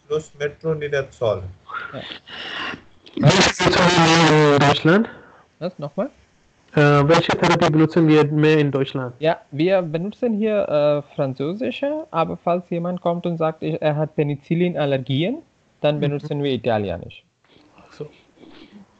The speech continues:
Speaker 2: Das macht auch Sinn, ne? Amoxicillin-Allergien, dann
Speaker 3: Ja.
Speaker 2: Metronidazol.
Speaker 3: Ja.
Speaker 1: Okay.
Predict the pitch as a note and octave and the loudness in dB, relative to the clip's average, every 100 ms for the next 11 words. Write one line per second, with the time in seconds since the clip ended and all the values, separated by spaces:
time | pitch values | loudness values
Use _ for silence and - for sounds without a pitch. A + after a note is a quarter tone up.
0 | _ _ C#3 - - B2+ C#3 F3+ F3 C3 | _ _ -4 -4 -4 -4 -2 0 -2 -2
1 | C3 B2 G3+ - D3+ D#3+ - F3+ - E3+ | -4 -4 -6 -6 -6 -6 -6 -8 -6 -4
2 | E3+ E3+ C3+ D3+ D#3+ E3 F3 D3+ C3+ C3 | -2 -2 -4 -4 -4 -4 0 2 2 0
3 | - C3+ - C#3 A2+ G2 - - C3 B2+ | -4 -8 -6 -4 -4 -4 -6 -10 -12 -16
4 | B2 B2 _ _ _ _ _ _ _ _ | -16 -18 _ _ _ _ _ _ _ _
5 | _ _ _ _ _ _ _ _ _ - | _ _ _ _ _ _ _ _ _ -20
6 | _ _ _ A2+ | _ _ _ -16